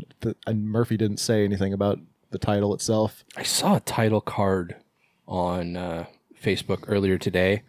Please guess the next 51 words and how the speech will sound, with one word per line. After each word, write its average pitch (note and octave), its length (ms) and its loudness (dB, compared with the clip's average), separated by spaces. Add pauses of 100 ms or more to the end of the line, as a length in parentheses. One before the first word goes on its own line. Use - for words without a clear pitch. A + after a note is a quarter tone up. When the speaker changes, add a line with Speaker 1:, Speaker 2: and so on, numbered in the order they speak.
(160)
Speaker 2:
I - 60 -6
think A#2 280 -2
maybe G2 200 0
Bloody F#2+ 320 -2
Disgusting G2+ 520 -2
pa-, A2+ 320 -2
uh, G#2 120 2 (560)
posted B2+ 320 0
it. C#3 160 0 (320)
I G#2 100 2
don't A2+ 320 0
know A#2 160 4
if G#2+ 140 0
it A2 100 2
was G2 140 -2
official. F2+ 440 -6 (120)
Speaker 1:
Yeah. G#2 280 2 (1120)
<clears throat> D#3+ 260 4
Uh, B2 120 4
they're B2 100 2
gonna C#3+ 120 4
start C#3 220 2
filming D#3 260 2
in A#2+ 160 2
June. B2 500 4 (640)
When A2 200 2
asked A2+ 240 2
if, - 220 -2
if A#2 240 0
Donald G#2+ 280 2
Trump A#2+ 300 0
was G#2 80 -4
going A2 240 0
to F#2+ 60 -4
be G#2 440 2
a F#2+ 200 0
character C#3+ 500 2
or G#2+ 100 6
if F#2+ 60 0
there G#2 120 2
was G2 100 0
gonna G2 140 0
be F#2+ 80 2
a F#2+ 40 2
character G2 380 0
based G2+ 320 0
on G2+ 100 0
Donald F#2+ 220 -2
Trump, G2 260 -4
he C#3 200 -2
said, A2 400 0